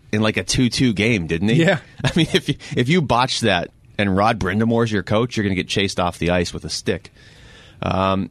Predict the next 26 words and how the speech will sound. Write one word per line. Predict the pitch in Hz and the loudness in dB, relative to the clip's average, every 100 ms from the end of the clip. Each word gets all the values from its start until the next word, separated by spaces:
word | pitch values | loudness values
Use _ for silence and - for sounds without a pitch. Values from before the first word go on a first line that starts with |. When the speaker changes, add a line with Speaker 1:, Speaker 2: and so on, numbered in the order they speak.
| - | -4
Speaker 1:
Toronto | 123 123 143 143 | 0 2 2 0
and | 127 | 0
Tampa | 135 135 127 - | 0 0 0 2
aren't | 113 127 | 0 2
really | 127 123 | 2 2
doing | 107 117 113 | 2 2 2
anything | 110 101 117 101 95 | 0 0 0 0 -2
amazing | 90 87 95 110 123 | -2 0 2 2 0
yet, | 117 113 123 _ - - - - - - | 2 0 -2 _ -20 -20 -20 -20 -20 -4
and | 98 95 | 0 2
yet | 92 90 - | 2 0 0
they | 92 | 0
have | 90 87 80 | 0 -2 -6
closed | - 92 90 | -2 -2 0
the | 80 | -2
gap | 82 80 78 | -2 -2 -4
on | 80 76 | -6 -4
Buffalo | 76 82 80 | -6 -4 -4
and | 73 | -4
Speaker 2:
Yeah, | 73 | -4
Speaker 1:
Montreal. | 69 - | -4 -2
Speaker 2:
well, | 135 | -2
'cause | - 135 - | -2 -2 -2
they're | - 123 | -4 -2
both | 90 78 | -2 -4
frauds. | - 64 64 - - | -4 -4 -4 -8 -20